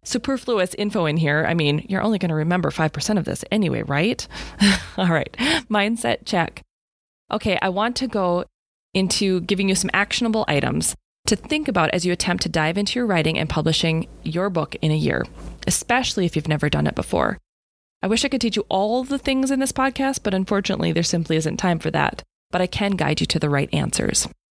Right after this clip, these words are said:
All right, so the first thing that comes when you're setting everything up is prep. Like any other project, a book can be seeming like a big, daunting, monolithic beast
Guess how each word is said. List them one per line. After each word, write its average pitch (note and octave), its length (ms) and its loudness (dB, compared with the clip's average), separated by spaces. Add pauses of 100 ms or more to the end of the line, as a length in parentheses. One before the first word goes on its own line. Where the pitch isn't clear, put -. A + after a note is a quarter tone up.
(1500)
All D#3+ 80 2
right, D3+ 200 0
so F#3+ 100 0
the F#3 80 0
first C#4+ 460 0
thing B3+ 180 0
that A#3+ 140 -2
comes F3 400 0 (240)
when D#3+ 160 2
you're F3+ 120 4
setting A3+ 360 0
everything G3+ 360 0
up D#3+ 260 -2
is - 160 0
prep. - 440 0 (720)
Like F#3 300 0
any A#3 320 2
other B3 220 0
project, - 680 -2 (200)
a E3+ 60 2
book F#3+ 180 0
can A3+ 200 0
be G#3 260 0
seeming A3+ 640 0 (180)
like F#3 200 0
a F3 160 2
big, F#3+ 480 -2
daunting, G#3 440 0
monolithic F#3 600 0
beast C#3 440 0